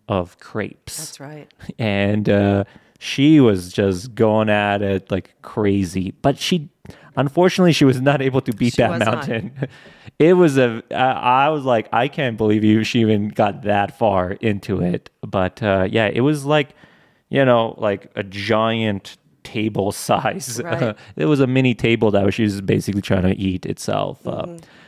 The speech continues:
Speaker 1: and then she also jumped off the bridge afterwards as well, too. So it was, like, crazy. It's like, uh,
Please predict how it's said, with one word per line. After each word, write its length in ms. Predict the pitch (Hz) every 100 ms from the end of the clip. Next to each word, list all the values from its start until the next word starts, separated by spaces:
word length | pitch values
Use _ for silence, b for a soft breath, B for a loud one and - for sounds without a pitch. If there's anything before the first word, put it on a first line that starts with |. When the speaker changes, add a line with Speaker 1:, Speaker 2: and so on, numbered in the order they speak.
| B
Speaker 1:
and 100 | -
then 80 | 185
she 120 | 185
also 200 | 208 208
jumped 300 | 151 180 180
off 160 | 165 170
the 80 | 147
bridge 260 | 170 165
afterwards 480 | 147 147 147 143 131
as 140 | 127 123
well, 160 | 143
too. 360 | 131 165 165 110
So 220 | - 113
it 20 | 110
was, 140 | 110
like, 180 | 110 -
crazy. 480 | - 170 160 117 -
It's 200 | - -
like, 280 | 104 -
uh, 360 | 107 101 98